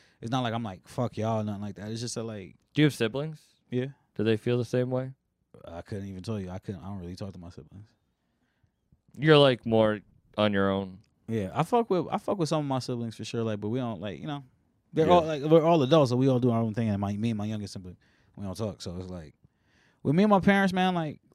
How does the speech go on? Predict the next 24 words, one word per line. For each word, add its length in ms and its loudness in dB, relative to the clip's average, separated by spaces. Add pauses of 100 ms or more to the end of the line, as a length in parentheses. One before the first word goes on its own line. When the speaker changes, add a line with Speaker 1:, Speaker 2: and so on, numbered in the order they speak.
Speaker 1:
like, 220 -4
I, 140 2
like, 260 4
I 80 2
love 180 4
my 140 2
parents. 200 0
And 80 0
I 40 0
know 80 -2
my 120 -2
parents 240 -4
love 160 -2
me, 100 -4
but, 140 -2
like, 280 -6
yo, 240 0
people 280 2
who 120 6
love 200 4
you 60 -2
be 140 -4
fucking 320 0
up, 180 -2